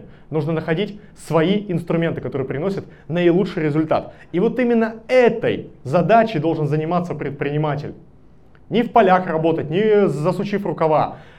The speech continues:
а должен сидеть, думать своей башкой и думать, какие бы ещё новые задачки подкинуть своей команде, чтобы получить новый результат. В идеале, как бы, это и сотрудники могут делать, если вы им даёте такое право. Поэтому ключевой тезис, который я хочу, чтобы вы вынесли вот из этого всего монолога,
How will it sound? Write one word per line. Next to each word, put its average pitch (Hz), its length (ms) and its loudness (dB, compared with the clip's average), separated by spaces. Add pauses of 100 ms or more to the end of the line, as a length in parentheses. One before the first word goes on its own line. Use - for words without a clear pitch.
(100)
а 131 100 -2
должен 175 300 4
сидеть, 226 440 -2 (160)
думать 165 340 -2
своей 156 180 0
башкой 247 580 -2 (120)
и 165 80 -2
думать, 170 300 0 (200)
какие 196 340 0
бы 156 140 2
ещё 175 300 2
новые 135 300 0
задачки 180 360 -2
подкинуть 147 360 -6
своей 147 200 -2
команде, 196 300 -2
чтобы 123 220 -6
получить 131 360 -4
новый 156 200 0
результат. 135 460 -6 (340)
В 127 100 -8
идеале, 220 260 2
как 143 180 -2
бы, 131 80 -4
это 175 440 -2
и 180 640 -2
сотрудники 175 480 -2
могут 123 280 -6
делать, 117 320 -6 (580)
если 151 220 -4
вы 170 120 2
им 170 80 0
даёте 165 280 2
такое 127 260 -8
право. 127 380 -6 (340)
Поэтому 196 380 2
ключевой 202 400 2
тезис, 262 260 2
который 165 300 -2
я 160 40 0
хочу, 170 380 -4
чтобы 139 260 -6
вы 165 160 2
вынесли 151 380 0
вот 123 260 -8
из 170 120 2
этого 247 240 6
всего 147 260 -2
монолога, 151 540 0